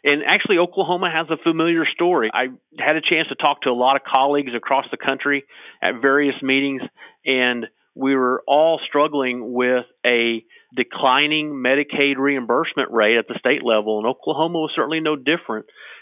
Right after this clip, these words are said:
And as that substantial Medicaid, uh, gap kept growing,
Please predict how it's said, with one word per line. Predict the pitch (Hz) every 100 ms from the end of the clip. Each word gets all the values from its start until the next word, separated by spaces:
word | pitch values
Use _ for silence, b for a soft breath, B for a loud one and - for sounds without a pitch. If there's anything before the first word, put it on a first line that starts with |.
| _
And | - 117 117 110 - -
as | 123 120
that | 139 127 -
substantial | 120 - - 147 160 165 139
Medicaid, | 143 147 147 147 135 - - 139
uh, | 123 117
gap | 127 131 147 -
kept | - 147 131
growing, | 120 131 160 190 127 117